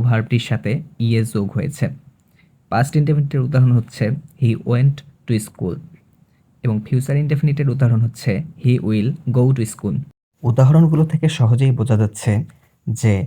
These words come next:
প্রতিটি টেন্সে শুধুমাত্র ভার্বের পরিবর্তন হচ্ছে। প্রেজেন্ট ইনডেফিনিটে যেখানে go ছিল, পাস্ট ইনডেফিনিটে হয়ে গেছে went,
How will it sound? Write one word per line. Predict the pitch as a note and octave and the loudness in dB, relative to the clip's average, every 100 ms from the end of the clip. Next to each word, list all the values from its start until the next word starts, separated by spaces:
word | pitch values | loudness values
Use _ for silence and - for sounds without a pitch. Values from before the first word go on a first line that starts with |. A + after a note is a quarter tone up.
| - - | -8 -4
প্রতিটি | A#2 C#3 C#3+ | -2 -2 -4
টেন্সে | C#3 A#2+ A2+ A2+ | 0 0 0 -2
শুধুমাত্র | A2+ B2 B2+ B2+ - A#2+ | -4 -2 0 0 0 -4
ভার্বের | A2 A2 A2 B2+ | 0 0 2 0
পরিবর্তন | G#2 G#2 G#2 - G#2+ | 0 -2 -2 -2 -2
হচ্ছে। | G#2+ - - - _ _ _ _ | -2 -4 -8 -8 _ _ _ _
প্রেজেন্ট | A2 A2 B2+ C3 | -2 2 2 2
ইনডেফিনিটে | A#2 A#2 A#2+ B2+ C3 B2+ | 0 0 0 0 0 0
যেখানে | A2+ G#2+ A#2+ G#2+ - | 0 0 0 0 -2
go | G2 | -4
ছিল, | A2 A#2+ A#2+ D#3 - _ _ | -2 0 0 -2 -6 _ _
পাস্ট | F#2 A2+ - | -2 0 2
ইনডেফিনিটে | B2 B2+ C3 B2+ | 2 4 2 0
হয়ে | A#2 A2 | 0 0
গেছে | A2+ - G#2 | 0 -2 -4
went, | G#2+ A2 C#3+ | -2 -2 -2